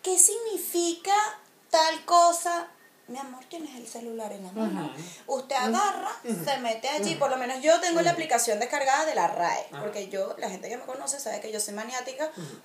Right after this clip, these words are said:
Speaker 1: con la forma de decir las cosas
Speaker 2: Ujú.
Speaker 1: correctamente.
Speaker 2: Ujú.
Speaker 1: Cuando yo las digo mal es porque es una jodedera. Y, ¿para qué tengo que estar explicando el sarcasmo? Que
Speaker 2: Las
Speaker 1: le diga.
Speaker 2: cosas como son,
Speaker 1: Ay,
Speaker 2: por
Speaker 1: sí,
Speaker 2: eso se llama
Speaker 1: de
Speaker 2: así.
Speaker 1: verdad.
Speaker 2: ¿Qué tanto tenemos que explicar? Ajá.
Speaker 1: Pero, coño, tienes que, es lo que tú dices, tienes que saber para qué vas a usar el celular.
Speaker 2: De bola,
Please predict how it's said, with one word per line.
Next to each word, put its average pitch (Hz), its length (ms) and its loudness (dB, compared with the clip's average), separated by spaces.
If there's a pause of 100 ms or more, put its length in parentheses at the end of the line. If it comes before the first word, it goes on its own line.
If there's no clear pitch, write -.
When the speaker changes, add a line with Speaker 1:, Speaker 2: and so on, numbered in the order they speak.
Speaker 1:
con 277 280 2
la 285 120 -4
forma 185 300 -4
de 208 80 -2
decir - 180 -8
las 190 100 -2
cosas 247 340 -2
Speaker 2:
Ujú. - 40 -10
Speaker 1:
correctamente. 170 760 -4
Speaker 2:
Ujú. - 80 -14 (140)
Speaker 1:
Cuando 180 200 -4
yo 165 140 -2
las 180 120 -4
digo 233 200 -2
mal 277 180 -4
es 294 80 0
porque 208 180 -6
es 214 60 -2
una 226 180 -6
jodedera. 233 480 0
Y, 110 140 -6 (240)
¿para 285 100 -8
qué 359 80 -6
tengo 415 180 -6
que 403 60 -4
estar 233 140 -4
explicando 285 300 0
el - 60 2
sarcasmo? 156 360 -6
Que - 80 -10
Speaker 2:
Las 233 80 -4
Speaker 1:
le 202 60 -2
diga. 196 100 0
Speaker 2:
cosas 190 240 -6
como 220 320 -6
son, 196 320 -4
Speaker 1:
Ay, 180 100 0
Speaker 2:
por 170 160 -2
Speaker 1:
sí, 175 60 -2
Speaker 2:
eso 170 180 -6
se 202 160 -10
llama 190 160 -6
Speaker 1:
de 233 80 0
Speaker 2:
así. 220 60 0 (200)
Speaker 1:
verdad. 208 300 2
Speaker 2:
¿Qué 180 80 -6
tanto 175 280 -8
tenemos 165 300 -8
que - 60 -16
explicar? 170 400 -10
Ajá. - 140 -16
Speaker 1:
Pero, 269 460 8
coño, 269 580 6
tienes 233 320 2
que, 262 240 2
es 220 80 -2
lo 254 100 0
que 294 80 4
tú 285 100 -2
dices, 262 360 0
tienes 208 240 -2
que 285 100 4
saber 233 340 8
para 269 240 4
qué 214 120 0
vas 214 180 6
a 269 60 2
usar 269 240 4
el 269 100 0
celular. 202 580 6
Speaker 2:
De - 60 -2
bola, 117 260 -8